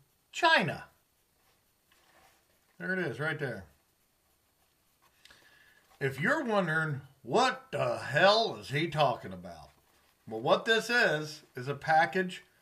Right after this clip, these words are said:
of swim baits from a Chinese company on eBay. And I am going to open it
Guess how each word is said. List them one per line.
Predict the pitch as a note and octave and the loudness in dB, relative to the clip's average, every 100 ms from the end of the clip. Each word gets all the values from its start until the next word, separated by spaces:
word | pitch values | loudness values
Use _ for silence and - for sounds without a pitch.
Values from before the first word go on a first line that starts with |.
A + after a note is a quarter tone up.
| _ | _
of | C#3+ C3 | -8 -6
swim | - - A3 A#3+ | -8 -2 0 0
baits | D3 A#2+ B2 C3 - - - _ _ _ _ _ _ _ | -2 -2 -2 -6 -14 -18 -20 _ _ _ _ _ _ _
from | - D3+ | -10 -4
a | C#3+ | -4
Chinese | F3+ F3+ F3 F3 E3 | 2 2 2 0 -2
company | - D#3 C#3+ C#3+ C#3 C#3+ - _ _ _ _ _ _ _ _ _ _ - _ _ _ _ _ | -2 -2 -2 -2 -6 -8 -12 _ _ _ _ _ _ _ _ _ _ -20 _ _ _ _ _
on | C#3+ D3 | 0 2
eBay. | F#3 F#3 A2+ - - _ _ _ - _ _ _ _ - - _ - - - | 2 -2 -4 -12 -20 _ _ _ -20 _ _ _ _ -20 -20 _ -20 -20 -14
And | A2 | -6
I | B2 C3+ | -4 -2
am | B2+ | -4
going | A#2+ B2 B2 B2+ | -6 -6 -6 -6
to | C3 A#2 - | -6 -6 -6
open | C4 C#4 - D3 | -2 -2 0 0
it | C#3 E3 | 0 -2